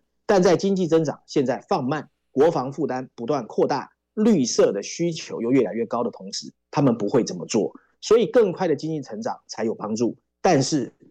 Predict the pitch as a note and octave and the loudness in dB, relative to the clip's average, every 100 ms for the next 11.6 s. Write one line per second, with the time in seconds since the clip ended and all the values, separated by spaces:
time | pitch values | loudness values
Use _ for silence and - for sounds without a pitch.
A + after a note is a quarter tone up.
0 | _ - F#3+ F#3 C#3+ G3+ F#3+ D#3 G#2 - | _ 4 4 4 0 -2 -2 -2 -4 -6
1 | A2 C3 C3+ B2 B2 B2 A2+ G2 - A2 | -6 -6 -4 -4 -2 -2 -2 -4 -4 -4
2 | D3+ - - B2+ - _ - C3 G3+ - | -4 -6 -4 -4 -6 _ -2 2 2 0
3 | - D#3+ - - - F2 - D#3 F2+ F2 | -2 -2 -2 -10 -10 -6 2 2 2 -6
4 | G2 - _ _ - F#3 B2 C3 B2 E3 | -6 -6 _ _ -4 0 2 2 4 2
5 | C#3 B2+ - A#2 A#2+ B2 A#2 A2+ - A#2+ | 4 2 0 -6 -6 -4 -6 -6 -6 -4
6 | A2 - A#2+ B2+ F#3 A2+ A2 G#2 G2+ G#2 | -4 -4 -4 -2 -2 -2 -4 -2 0 0
7 | - G#2 F#3 - - _ - - D#3+ F#3 | -6 0 2 2 -2 _ -4 4 4 4
8 | - _ _ G#3 D3+ - F#2+ G2+ - G#2+ | -2 _ _ 2 2 0 -8 -8 -10 -8
9 | A#2+ C#3 G#2+ G2+ - - - _ - D3+ | -4 -4 -4 -14 -16 -18 -20 _ -2 0
10 | A#2 E3 A#2+ - B2 G2+ - - - D3 | 4 4 2 -2 -4 -4 -8 -12 0 2
11 | A3+ - - - - - | 2 -2 -10 -8 -8 -10